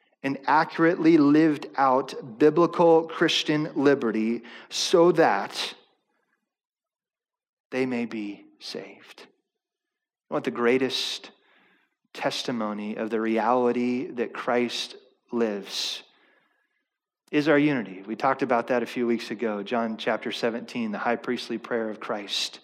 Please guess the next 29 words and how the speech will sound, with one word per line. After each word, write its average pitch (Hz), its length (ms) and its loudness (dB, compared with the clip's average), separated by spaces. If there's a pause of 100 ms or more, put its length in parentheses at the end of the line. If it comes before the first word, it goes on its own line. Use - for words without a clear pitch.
(1400)
Jesus 127 340 -6
prays 139 320 0
to 139 100 -6
the 120 100 -8
Father, 131 420 2
and 104 100 -6
he 135 160 -6
says, 131 460 2
"So 135 240 0
that 143 400 2
they 147 180 6
may 151 300 0
know 139 360 4
that 127 400 0
I 117 360 0
am 107 380 -6 (360)
real." 110 320 -10 (300)
That 143 80 2
I 143 100 -2
came, 151 300 -10 (960)
that 123 100 0
I'm, 127 180 -2 (200)
that 123 160 2
I 131 120 2
am 139 100 0
the 123 60 -4
Son 151 180 -6
of 139 100 -4
God. 151 340 4